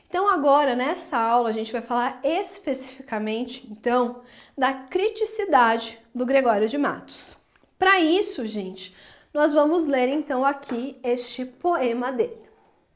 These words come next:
Descreve o que era naquele tempo a cidade da Bahia. A cada canto, um grande conselheiro.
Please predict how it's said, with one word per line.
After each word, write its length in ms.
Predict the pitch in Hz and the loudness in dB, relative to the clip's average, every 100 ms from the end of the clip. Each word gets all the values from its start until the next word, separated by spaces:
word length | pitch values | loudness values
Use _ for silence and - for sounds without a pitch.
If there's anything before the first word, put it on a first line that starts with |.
| _ _ _ _ _ _ _ _ _ _ _ _ _ _ _ _ _ _ _ _ | _ _ _ _ _ _ _ _ _ _ _ _ _ _ _ _ _ _ _ _
Descreve 920 | - 311 - 339 311 339 370 359 359 320 | -8 -8 0 4 4 4 2 -2 -2 -6
o 100 | 302 | -8
que 240 | - 294 | -4 0
era 320 | 226 220 233 | 2 2 0
naquele 440 | 233 226 262 233 254 | -2 -4 -4 -4 -4
tempo 540 | - 214 202 - 214 - - | -6 -6 -6 -10 -12 -12 -6
a 80 | 220 | -6
cidade 560 | 220 285 220 190 185 196 | -4 -4 0 0 0 -6
da 140 | 196 | -4
Bahia. 500 | 208 226 185 - - _ _ _ _ _ _ _ _ _ _ _ _ _ _ _ - | 0 0 0 -8 -20 _ _ _ _ _ _ _ _ _ _ _ _ _ _ _ -14
A 40 | 262 | -4
cada 340 | 339 370 320 | -2 0 0
canto, 720 | 320 - 247 247 262 254 180 180 - | -2 -2 2 2 0 -6 -12 -14 -10
um 100 | 277 | -4
grande 320 | 277 247 233 247 | 0 0 -2 -6
conselheiro. 640 | 233 226 262 254 190 | -8 -6 -4 -2 -4